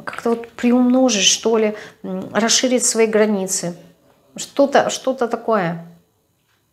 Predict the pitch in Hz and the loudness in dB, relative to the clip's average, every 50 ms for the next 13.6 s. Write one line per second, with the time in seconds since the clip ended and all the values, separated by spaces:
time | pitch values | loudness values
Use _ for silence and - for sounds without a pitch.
0 | _ _ - - - - 247 254 - 247 254 269 240 247 - - 269 262 254 240 | _ _ -16 -14 -8 -4 -4 -2 2 2 2 2 2 0 0 2 2 4 4 4
1 | 233 233 - 220 220 226 214 208 196 202 - 214 185 - 202 185 190 185 180 175 | 2 0 -2 -2 -2 -2 -2 -2 -4 -4 -6 -6 -6 -6 -6 -6 -4 -6 -6 -6
2 | 175 - - - 170 180 180 185 185 190 196 196 - - - - 208 208 208 208 | -8 -12 -14 -12 -10 -8 -6 -4 -4 -4 -4 -4 -6 -4 0 2 2 2 2 0
3 | - - 185 196 196 196 190 196 196 196 - - - 180 185 - - - - - | -4 -4 -2 0 0 0 0 0 -2 0 0 -2 -2 -4 -8 -10 -14 -14 -14 -16
4 | - - - - 185 185 180 180 180 180 175 175 170 170 170 170 - - - - | -18 -10 -6 -4 -2 -2 0 -2 -2 -2 -2 -2 -4 -4 -4 -6 -8 -8 -10 -10
5 | - - - - - 196 202 190 185 185 170 - - - - - - - - - | -12 -14 -12 -10 -8 -6 -6 -4 -2 -4 -4 -4 -8 -14 -18 -20 -20 -20 -20 -20
6 | _ - - - 240 214 254 262 - - 247 247 220 214 277 285 294 285 254 220 | _ -12 -2 2 4 6 6 6 6 6 6 4 4 4 2 0 2 2 0 0
7 | 220 - 233 214 233 233 240 233 220 214 214 208 190 180 170 170 170 170 170 170 | -2 -4 -4 -2 -2 -2 -2 -2 -2 0 0 -2 -2 -4 -6 -8 -8 -6 -6 -4
8 | 170 165 160 170 165 - - 175 170 165 160 180 175 196 196 - - 254 233 - | -4 -4 -4 -6 -6 -6 -6 -6 -6 -6 -6 -6 -6 -4 -2 -2 0 0 0 -2
9 | - - 185 180 185 - 190 180 170 185 214 233 226 - - - - 208 202 190 | -2 -2 -2 -2 -2 -2 -4 -4 -2 0 0 0 0 0 -2 0 2 2 2 4
10 | 175 170 170 - 180 170 170 202 196 196 196 185 196 - 175 170 - 170 165 180 | 2 0 0 0 -2 -2 -2 0 0 0 0 0 0 -2 -4 -4 -4 -4 -4 -2
11 | 180 175 170 160 - 175 170 - - 196 185 175 175 170 170 165 - - - 165 | 0 0 0 0 0 -2 -6 -4 -4 -4 -2 0 0 2 2 2 0 -2 -2 -4
12 | 160 160 160 165 - - - - - 160 170 196 185 202 202 240 285 285 - 190 | -4 -4 -6 -6 -8 -10 -10 -10 -8 -6 -2 2 2 2 2 2 0 0 0 -2
13 | 175 180 170 180 220 254 262 226 196 180 160 | -2 -4 -4 -4 -4 -4 -4 -4 -6 -8 -8